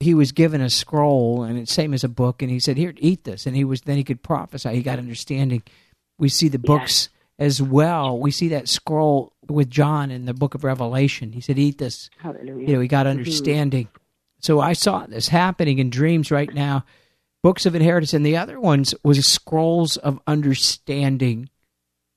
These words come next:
Speaker 2: Yes.
Speaker 1: into your situation. So I
Speaker 2: Yes.
Speaker 1: believe you're gonna start seeing these things, whether you see it or not. It's gonna show up in dreams.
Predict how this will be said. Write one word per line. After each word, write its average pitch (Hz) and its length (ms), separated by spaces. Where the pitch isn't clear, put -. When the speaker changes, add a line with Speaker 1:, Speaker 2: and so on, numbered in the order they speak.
Speaker 2:
Yes. - 120
Speaker 1:
into 165 180
your 151 120
situation. 131 760
So 139 260
I 180 140
Speaker 2:
Yes. 202 80
Speaker 1:
believe 185 380
you're 147 100
gonna 165 160
start 165 280
seeing 214 640
these 190 340
things, 190 280
whether 170 180
you 160 200
see - 340
it 208 80
or 180 80
not. 175 260
It's 135 200
gonna 160 260
show - 220
up 170 80
in 151 100
dreams. 196 600